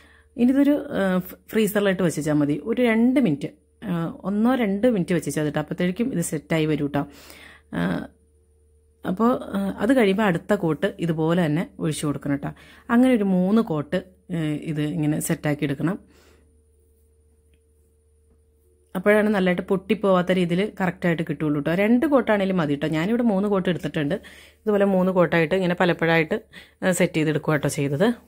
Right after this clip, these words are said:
അപ്പോൾ അതായത് ഇപ്പോൾ, ആ, സെറ്റായി വന്നിട്ടുണ്ട് കേട്ടോ. അതായത് ഇതുപോലെ പെട്ടെന്ന് തന്നെ നമുക്കിത് അടർത്തി എടുക്കാനും പറ്റും കേട്ടോ. കണ്ടില്ലേ, just ഒന്ന്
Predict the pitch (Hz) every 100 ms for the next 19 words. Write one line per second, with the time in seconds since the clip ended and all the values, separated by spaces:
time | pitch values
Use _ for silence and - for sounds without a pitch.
0 | - - - _ _ _ _ _ _ _
1 | _ 240 254 254 254 277 294 - 185 165
2 | 165 156 160 165 151 147 151 143 151 151
3 | 156 151 156 156 - _ _ - 196 -
4 | 254 247 185 170 156 160 170 - 160 147
5 | 170 160 147 147 151 143 147 143 131 -
6 | _ _ _ _ 165 151 160 156 165 -
7 | 214 202